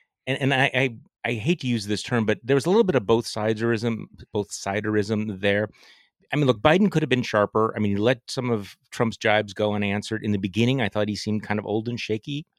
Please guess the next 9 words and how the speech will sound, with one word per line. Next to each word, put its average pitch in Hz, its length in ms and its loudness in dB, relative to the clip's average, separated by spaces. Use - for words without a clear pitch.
Um, 101 640 0
I, 92 640 -8
you 87 180 -16
know, 110 160 -2
the 101 120 -8
constant 131 420 -4
interruptions, 120 640 0
I 95 140 -4
think, 110 240 -4